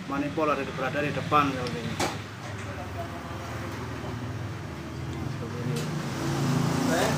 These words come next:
Oke, seharusnya dia seperti ini ya, teman-teman. Dan tadi berada di sini ya. Nah, di sini kurang lebih. Sebelah sini ya.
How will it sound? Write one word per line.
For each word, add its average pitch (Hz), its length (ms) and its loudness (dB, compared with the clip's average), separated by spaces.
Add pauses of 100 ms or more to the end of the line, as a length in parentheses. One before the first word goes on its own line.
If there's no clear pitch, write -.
(4000)
Oke, 185 120 8 (120)
seharusnya 170 320 8
dia 180 80 8
seperti 170 400 6
ini 151 160 8
ya, 147 160 4
teman-teman. 135 320 0 (1700)
Dan 123 160 -4
tadi 156 240 4
berada 143 240 2
di 131 160 0
sini 151 320 2
ya. - 80 -2 (720)
Nah, - 160 -6
di 143 80 -8
sini 135 240 -2
kurang 117 240 -4
lebih. 104 120 -8 (720)
Sebelah 127 260 -2
sini 147 240 2
ya. - 160 -2